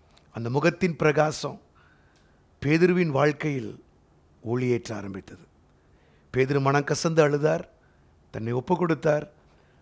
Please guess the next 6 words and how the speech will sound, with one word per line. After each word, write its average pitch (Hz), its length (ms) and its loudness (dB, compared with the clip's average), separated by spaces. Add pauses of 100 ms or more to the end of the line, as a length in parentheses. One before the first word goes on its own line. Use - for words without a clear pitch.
(160)
அதற்கு 123 320 -6
பிற்பாடு 175 400 2
பேதுருவின் 175 480 2
வாழ்க்கையிலே 175 680 -2 (600)
விழுகையே 175 480 6
இல்லை. 156 340 -4